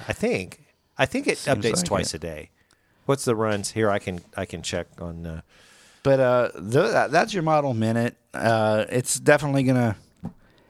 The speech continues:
Speaker 2: it's, uh, definitely gonna be sloppy out there.
Speaker 1: Yeah, I mean,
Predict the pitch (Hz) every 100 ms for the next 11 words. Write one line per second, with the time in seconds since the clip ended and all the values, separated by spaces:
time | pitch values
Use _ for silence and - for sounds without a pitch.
0 | _ _ _ - - - - - 139 135
1 | 170 214 196 165 156 147 135 135 123 -
2 | 127 120 113 104 104 - 107 110 - -
3 | - - 143 147 151 147 139 151 156 151